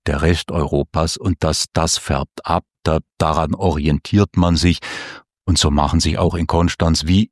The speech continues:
wie in Lindau an bestimmten Stellen, wenn man nachsieht,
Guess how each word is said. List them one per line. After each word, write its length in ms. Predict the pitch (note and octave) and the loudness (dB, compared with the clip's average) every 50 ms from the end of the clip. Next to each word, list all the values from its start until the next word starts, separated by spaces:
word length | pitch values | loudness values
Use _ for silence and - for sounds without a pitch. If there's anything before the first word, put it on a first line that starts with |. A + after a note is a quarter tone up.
| _ _ | _ _
wie 240 | - G2+ G#2+ A2 A#2+ - | -2 2 4 4 4 4
in 140 | A2+ G2 F2 | 4 4 4
Lindau 640 | D#2+ D#2+ F2+ F2 F#2 F#2 E2 F2 E2 E2 F2 G2 | 4 4 6 6 6 4 4 4 2 2 2 0
an 380 | - - - E2 D#2+ D#2+ F2 - _ _ | 0 0 2 4 4 4 2 0 _ _
bestimmten 540 | _ - F2 - - G#2+ G#2+ A2 - - G#2+ | _ -6 -6 0 2 2 2 2 2 0 0
Stellen, 420 | - - - E2+ E2 E2+ F2 E2+ D#2+ | 0 2 2 2 4 4 4 4 4
wenn 120 | D#2+ D2 | 4 2
man 100 | D2 C#2 | 2 2
nachsieht, 560 | C#2 C#2 C2+ C#2 C#2+ - - - D#2+ D#2 D#2 | 2 0 0 0 0 0 0 2 2 2 0